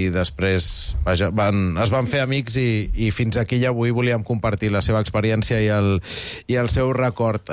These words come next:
Eh, Joan, si no et faig revelar secret, eh, professional, insisteixo que el Joan treballa pel,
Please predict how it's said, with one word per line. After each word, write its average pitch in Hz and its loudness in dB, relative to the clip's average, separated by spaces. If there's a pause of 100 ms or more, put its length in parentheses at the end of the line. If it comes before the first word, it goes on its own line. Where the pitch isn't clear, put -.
(240)
Eh, 113 0
Joan, 147 0
si 131 -2
no 139 2
et 165 -8
faig 196 0
revelar 156 0
secret, 135 -2
eh, 131 0
professional, 113 0
insisteixo 98 -2
que 110 2
el 107 2
Joan 104 0
treballa 110 0
pel, 104 0